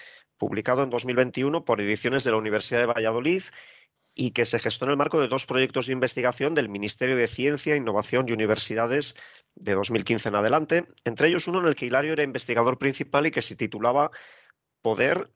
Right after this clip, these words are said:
Sociedad y Fiscalidad al norte de la Corona de Castilla en el tránsito del medievo a la modernidad. Seguro que más de un oyente, Hilario, se habrá preguntado si ha oído bien. El tema de tu libro es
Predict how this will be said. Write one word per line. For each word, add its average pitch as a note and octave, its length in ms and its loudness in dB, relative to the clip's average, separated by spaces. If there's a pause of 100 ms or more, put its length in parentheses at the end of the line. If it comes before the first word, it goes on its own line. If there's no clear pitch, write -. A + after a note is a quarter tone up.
(140)
Sociedad A#2 560 0 (340)
y B2+ 120 -4
Fiscalidad A2+ 640 0
al B2+ 140 -2
norte C3+ 260 -2
de C3+ 80 2
la A2+ 120 4
Corona A#2 280 0
de A#2 80 4
Castilla C3+ 600 0 (200)
en A2+ 160 2
el A2+ 100 4
tránsito C3+ 460 0
del A#2 120 4
medievo A#2+ 580 0
a G#2+ 100 2
la G2 80 2
modernidad. F#2 640 0 (200)
Seguro D3+ 300 -2
que F#3 60 -2
más F#3 160 2
de F3+ 60 -4
un F3 60 -2
oyente, E3+ 320 -2
Hilario, D3+ 400 2 (500)
se - 140 -4
habrá A#2+ 240 2
preguntado D#3+ 460 0
si - 160 -6
ha B2+ 100 4
oído D3+ 320 -2
bien. C3 400 0 (340)
El A#2 140 -4
tema D3+ 140 2
de F3 80 4
tu D#3+ 120 -6
libro D#3+ 300 0
es D#3+ 300 -4